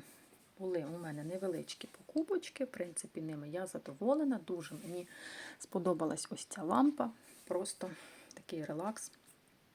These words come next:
Ввечері, коли, м, світло виключається, дуже вона має такий, е,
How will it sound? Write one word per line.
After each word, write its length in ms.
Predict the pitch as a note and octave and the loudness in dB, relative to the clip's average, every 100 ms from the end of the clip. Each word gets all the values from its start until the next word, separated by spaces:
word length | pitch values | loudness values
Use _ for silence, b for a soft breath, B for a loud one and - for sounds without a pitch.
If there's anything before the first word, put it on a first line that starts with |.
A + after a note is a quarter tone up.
| - - - - - - | -20 -20 -20 -20 -20 -6
Ввечері, 480 | - E3 F#3 - E3+ | -4 -4 -4 -4 -6
коли, 380 | - E3 E3 D#3+ | -6 -4 -2 -2
м, 360 | - - B3 - G3 - B B B B B B | -6 -8 -10 -10 -12 -18 B B B B B B
світло 460 | - - E3+ - D#3 | -10 -6 -6 -6 -10
виключається, 680 | D3 - D#3 - G#3+ G3+ E3 | -10 -12 -8 -4 -2 -2 -6
дуже 360 | D3 F3+ F3+ D#3 B B B B B - | -6 -4 -4 -6 B B B B B -6
вона 380 | F#3+ E3+ F3+ F#3+ B B B B B - - - - | -2 0 0 -2 B B B B B -20 -20 -20 -10
має 360 | F#3+ D#3+ F3+ F3+ - - - - - B B B B B B B B B _ - _ - | -8 -4 -4 -4 -8 -20 -20 -20 -20 B B B B B B B B B _ -20 _ -16
такий, 460 | - - D#3 D#3 | -14 -8 -6 -6
е, 120 | - | -6